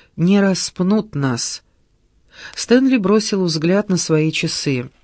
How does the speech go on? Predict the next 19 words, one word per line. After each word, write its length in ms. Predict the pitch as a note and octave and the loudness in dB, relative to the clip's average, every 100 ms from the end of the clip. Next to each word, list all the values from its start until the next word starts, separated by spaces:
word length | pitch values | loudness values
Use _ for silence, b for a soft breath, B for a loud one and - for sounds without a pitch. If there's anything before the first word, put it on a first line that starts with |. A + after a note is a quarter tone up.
| _ _ _ _ _ _ - | _ _ _ _ _ _ -4
«Извините 560 | E3+ F3 D#3 D#3 - | -2 0 0 -2 -2
нас», — 360 | E3+ F3+ - - B B B | -2 -2 -4 -10 B B B
сказал 440 | - F3 E3+ F3+ | -4 -2 2 2
он 120 | F3 | 2
своему 380 | D#3+ F3 E3+ E3 | 0 0 0 0
семейству, — 800 | D#3 F3 D#3+ D#3 C#3+ - D#3 C#3+ B B B B | -2 -2 0 0 -2 -2 -2 -2 B B B B
«мы 140 | F#3+ | 0
пойдем 400 | F#3+ F#3 F3 F3 | 2 0 2 0
ко 140 | E3 E3 | 2 0
мне 200 | E3+ E3 | 2 -2
в 80 | - | -2
кабинет 400 | D3+ D#3+ G3+ G#3 | -2 0 -2 -2
смотреть 500 | D#3+ C#3+ D#3+ F3 D#3 | -4 -2 -2 -2 -2
новости». 720 | D3+ C3+ C#3 - C3+ C3 C3 _ _ B B B | -2 -2 -4 -4 -4 -4 -6 _ _ B B B
Он 180 | F#3+ F#3 | -2 0
открыл 440 | F3+ - E3+ D#3+ | -2 -2 -2 0
для 260 | C#3 C#3+ D3+ | -2 -2 -2
Тони 400 | D3 D#3 C#3+ C#3 | 0 -2 -2 -2
дверь, 500 | B2+ D#3 A3+ B3 | -2 0 2 0